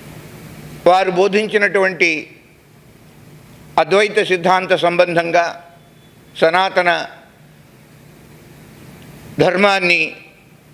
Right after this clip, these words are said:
వివరించుకుంటూ, ఈ ఉపన్యాస, ఈ అనుగ్రహ భాషణ, ఈ భాషణ మాల కొనసాగుతున్నది. తదంతర్గతంగా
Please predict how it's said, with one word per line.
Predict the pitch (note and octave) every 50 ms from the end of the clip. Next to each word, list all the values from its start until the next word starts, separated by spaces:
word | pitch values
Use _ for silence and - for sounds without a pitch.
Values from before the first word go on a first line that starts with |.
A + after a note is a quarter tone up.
| - - - - - - - - - - - - - - - - - - - - - - - - - - - - - - - - - - - - - D#3
వివరించుకుంటూ, | E3 E3+ F3 F#3 G3+ G3+ G#3 G#3+ - - G#3+ F#3 G#3+ G#3+ F3+ - A#3+ C4 C#4 C4 - - - - - - - - - - - - - - - - - - - - - - - - - - - - - - - - - - - - - - - - - - - - - - - - - - - - - - - - - -
ఈ | E3+ F3 E3+ D#3+ F3
ఉపన్యాస, | E3+ G3+ G#3+ A3 G#3+ G#3+ G3+ G3+ G3 - - G3 E3 D3+ C#3+ A#2+ - - - - - - - - - - - - - - - - - - - - - - - -
ఈ | E3 E3 D#3+ D#3+
అనుగ్రహ | F3 G3+ G3+ F3+ F#3+ F#3+ F3+ E3 D#3 F#3 F3
భాషణ, | D#3 - - C3 C3+ E3+ G#3+ G#3 - A#3+ A#3 G3 D#3 A#2 G#2 - - - - - - - _ - - - - - - - - - - - - - -
ఈ | C#3+ D3+
భాషణ | D3+ C3+ B2+ D#3 G3 G#3+ - A3+ G#3+ G3+
మాల | F#3 E3 D3+ D3 D3 D3+ E3+ G3 G3+ G3+ F3 D#3 D3 D3 -
కొనసాగుతున్నది. | D3+ D#3 E3 D#3 F3+ F3+ E3+ E3 D#3+ D3 E3 D#3 D#3 D3+ C3+ D3+ D3 C#3 C#3 - - - - - - _ _ - - - - - - - - -
తదంతర్గతంగా | - D#3 D3+ D3+ D3+ D#3 D#3 F3+ F3+ E3+ D3 F3 E3 - E3 E3+ D#3+ D#3+ D#3